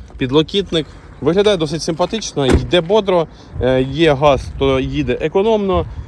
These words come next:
Е, і саме головне, що можна в десять тисяч взяти собі Чирока. Це дійсно низ ринку.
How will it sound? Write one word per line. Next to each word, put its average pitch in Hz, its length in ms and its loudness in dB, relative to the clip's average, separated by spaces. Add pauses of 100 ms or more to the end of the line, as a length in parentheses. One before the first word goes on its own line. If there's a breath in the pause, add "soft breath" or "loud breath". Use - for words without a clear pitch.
(180)
Е, 143 200 0
і 139 100 -4
саме 180 200 0
головне, 170 280 -2
що 160 140 -8
можна 143 240 0
в 113 240 -4
десять 156 260 -4
тисяч 127 260 -8
взяти 131 260 -2
собі 120 240 -6
Чирока. 98 420 -4
Це 117 140 -12
дійсно 135 300 -6
низ 123 240 0
ринку. 143 440 -2